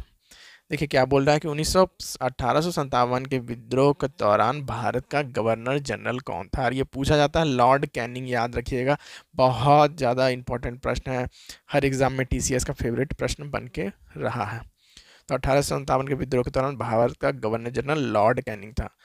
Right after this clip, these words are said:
अच्छा, आप इतना दूर तक आ रहे हैं यानी कि वीडियो पसंद आ रहा है, तो कंजूसी मत कीजिए, जल्दी से वीडियो को शेयर कीजिए और चैनल में नए हैं तो चैनल को सपोर्ट ज़रूर कीजिए, सब्सक्राइब कर लीजिए, अभी घंटे का निशान दबा के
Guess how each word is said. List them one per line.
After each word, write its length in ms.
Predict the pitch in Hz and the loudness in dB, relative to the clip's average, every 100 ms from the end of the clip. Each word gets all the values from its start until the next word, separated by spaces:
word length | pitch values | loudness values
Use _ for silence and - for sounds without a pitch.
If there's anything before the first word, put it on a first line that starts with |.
| - - - | -20 -20 -4
अच्छा, 180 | 156 180 | 6 8
आप 140 | 170 | 8
इतना 200 | 160 165 | 6 0
दूर 120 | 156 156 | 0 2
तक 140 | 151 | 4
आ 140 | 131 135 | 6 6
रहे 120 | 147 | 4
हैं 100 | 156 | 0
यानी 400 | 151 117 107 123 | -2 -2 -4 -6
कि 140 | 143 151 | -6 -4
वीडियो 340 | 120 117 127 | -4 -2 -2
पसंद 420 | 131 110 - 139 | 0 -2 -2 2
आ 60 | 139 | 4
रहा 140 | 143 160 | 6 4
है, 60 | |
तो 160 | 175 170 | 2 -2
कंजूसी 440 | 135 135 143 190 | -4 -2 -2 0
मत 180 | 185 180 | 0 0
कीजिए, 180 | - 165 | 0 0
जल्दी 280 | 151 135 147 | 2 2 2
से 120 | 160 | 0
वीडियो 280 | 147 139 143 | 0 2 2
को 100 | 156 | 0
शेयर 280 | - 127 135 | 0 0 0
कीजिए 240 | 143 143 | 0 2
और 80 | 139 | 2
चैनल 280 | - 135 151 | 2 -2 0
में 120 | 156 | -2
नए 180 | 147 151 | 0 2
हैं 100 | 165 | 2
तो 60 | 151 | 0
चैनल 240 | 143 151 | 0 0
को 100 | 156 | -2
सपोर्ट 440 | - 135 - 160 | 0 0 2 0
ज़रूर 260 | 147 143 151 | 4 4 2
कीजिए, 200 | 147 156 | 2 0
सब्सक्राइब 560 | - 143 - - 156 156 | 4 2 0 2 2 2
कर 160 | 156 | 0
लीजिए, 220 | 151 151 | 0 4
अभी 220 | 151 139 156 | 4 4 0
घंटे 320 | 147 131 143 | -2 -4 -4
का 100 | 151 | -4
निशान 400 | 131 139 143 151 | -4 -2 -2 -2
दबा 240 | 143 123 123 | 0 0 0
के 180 | 185 | -2